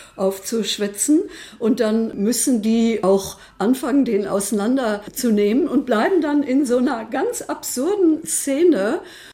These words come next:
äh, mehrere Minuten lang halten die einfach die Schrankteile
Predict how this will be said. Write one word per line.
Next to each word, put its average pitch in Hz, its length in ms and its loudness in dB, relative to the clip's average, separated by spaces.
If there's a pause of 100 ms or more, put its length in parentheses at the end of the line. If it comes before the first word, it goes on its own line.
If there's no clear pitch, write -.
(200)
äh, 226 220 -6
mehrere 269 920 2
Minuten 240 560 4
lang 208 320 2
halten 247 480 2
die 262 180 4
einfach 294 400 -2
die 254 140 -6
Schrankteile 170 1000 -2